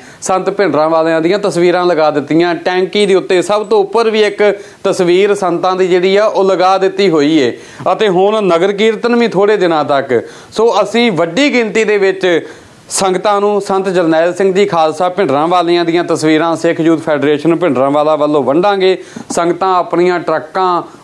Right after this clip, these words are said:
ਬੱਸਾਂ, ਗੱਡੀਆਂ ਦੇ ਉੱਤੇ ਸੰਤਾਂ ਦੀਆਂ ਜਿਹੜੀਆਂ ਤਸਵੀਰਾਂ ਆ, ਉਹ ਲਗਾਉਣ। ਸੋ ਸੰਤ ਜਰਨੈਲ ਸਿੰਘ ਜੀ ਖਾਲਸਾ ਭਿੰਡਰਾਂ ਵਾਲਿਆਂ ਨੂੰ ਸਿੱਖ ਮਾਨਸਿਕਤਾ ਦੇ ਵਿੱਚੋਂ ਕੋਈ ਵੀ ਨਹੀਂ ਕੱਢ ਸਕਦਾ। ਪਹਿਲਾਂ ਤਾਂ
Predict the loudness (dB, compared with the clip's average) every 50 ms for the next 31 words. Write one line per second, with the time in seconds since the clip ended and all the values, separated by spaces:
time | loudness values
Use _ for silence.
0 | -8 -4 -2 -2 -2 -2 -2 -2 0 0 0 -2 -2 -2 -2 0 0 0 2 2
1 | 2 0 0 0 0 0 -2 -2 0 -2 -2 -2 0 -2 -2 0 0 0 0 0
2 | 0 0 0 0 0 0 0 -2 -2 -2 0 2 2 2 2 0 0 0 0 0
3 | -2 -4 -4 -8 -18 -20 -10 -4 0 0 2 2 2 0 2 2 2 2 2 2
4 | 0 0 -2 -4 -8 -18 -18 -14 -16 -10 -4 -2 0 0 0 0 -2 -2 -4 -2
5 | -2 -2 -2 0 0 0 0 0 2 0 0 0 0 0 0 0 2 2 0 0
6 | 0 0 0 0 0 0 0 -2 -2 -2 -2 0 0 0 0 2 0 0 2 2
7 | 2 2 2 0 0 0 0 0 0 0 -2 -4 -6 -14 -20 -20 -20 -20 -20 -20
8 | -16 -10 -6 -2 -2 -2 0 0 0 0 2 2 0 0 0 -2 -2 -2 -2 0
9 | 0 0 2 2 2 0 0 0 -2 -2 -2 -2 0 0 2 2 2 0 0 0
10 | 0 2 2 2 2 0 -2 -4 -12 -20 -12 -6 -2 0 0 0 0 0 -2 -2
11 | -2 0 0 0 0 0 -2 -4 -10 -20 -20 -20 -16 -6 -2 0 0 0 2 0
12 | 0 0 0 0 0 0 0 -2 -4